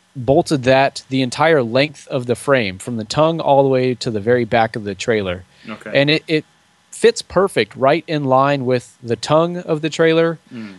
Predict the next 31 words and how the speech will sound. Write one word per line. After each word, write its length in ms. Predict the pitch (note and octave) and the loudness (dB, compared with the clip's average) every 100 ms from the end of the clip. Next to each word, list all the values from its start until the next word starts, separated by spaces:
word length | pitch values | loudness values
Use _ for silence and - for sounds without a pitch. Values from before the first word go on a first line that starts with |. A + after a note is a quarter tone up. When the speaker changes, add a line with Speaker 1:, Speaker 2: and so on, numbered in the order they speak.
| _ | _
Speaker 1:
down 300 | C3+ C#3+ C#3 F3 | 0 2 0 -2
each 260 | F#3 - | -6 -2
of 180 | E3+ C3+ | -2 0
the, 400 | C#3 C3 A#2+ A2 - _ _ _ | 0 0 0 -4 -14 _ _ _
uh, 320 | A2+ G2+ G2 A2+ | -6 -4 -6 0
ladder 640 | B2 C#3 C#3+ C3+ B2+ A#2 - | 2 4 4 4 0 -4 -12
crossbars 680 | - C#3+ C#3 - A#2+ A2+ A2+ | 0 0 2 2 4 4 0
on 180 | - B2+ | -4 -6
the 60 | A#2+ | -4
Speaker 2:
Mm-hmm. 80 | G#2+ | 0
Speaker 1:
frame 460 | C#3 A2+ G#2 A2 - | 0 0 -4 -10 -6
to 80 | |
the 120 | B2 A2 | -4 0
very 320 | B2 B2+ A#2 | 2 2 0
back. 480 | A2 G#2+ - - - _ _ _ _ _ - | 0 -2 -2 -14 -20 _ _ _ _ _ -4
And 280 | A2+ A2+ A2+ | -2 0 0
when 140 | D3 | 2
I 80 | D3 | 2
assembled 400 | B2+ E3+ D#3+ D3+ | 4 2 4 4
everything, 460 | D3+ D3 D#3 D3+ | 4 2 0 0
I 80 | C3 | 0
used 440 | B2+ B2+ B2+ A2+ - | 2 0 0 -4 2
Grade 220 | C3 C#3 | 4 4
Eight 160 | C3+ | 2
hardware 760 | A2 C3+ B2+ C3 C3 B2+ B2+ A#2+ _ - | 4 2 4 4 6 4 0 -6 _ -2
with, 420 | A#2+ A2 - A2 | 0 0 -2 -4
uh, 380 | G2 F#2 F#2 G2 C3 | -2 -2 -4 -10 -6
the 100 | G#2+ | 2
red 240 | C3+ C#3 | 2 4
Loctite. 540 | C3+ C3+ - D3+ E3 - _ _ | 2 2 2 2 2 -4 _ _
Speaker 2:
Mm-hmm. 220 | A#2 G#2+ | -18 -16